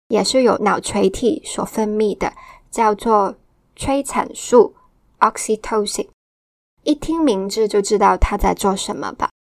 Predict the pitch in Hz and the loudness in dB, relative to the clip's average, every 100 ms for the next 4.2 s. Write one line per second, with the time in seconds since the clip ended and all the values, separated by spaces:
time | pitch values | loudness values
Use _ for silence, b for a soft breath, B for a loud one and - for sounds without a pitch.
0 | _ - 233 254 240 247 208 208 208 254 | _ -4 -2 -2 2 2 2 -2 -4 -2
1 | 254 185 185 247 226 240 208 - 196 214 | -2 -2 -4 -4 -4 0 0 2 2 2
2 | 214 - 180 - _ - 302 302 214 214 | 0 -4 -6 -6 _ -6 -4 -2 0 0
3 | 214 - 196 - 214 - 214 208 - 220 | -2 -6 -6 -4 -8 -4 -2 -2 -2 2
4 | 202 | 2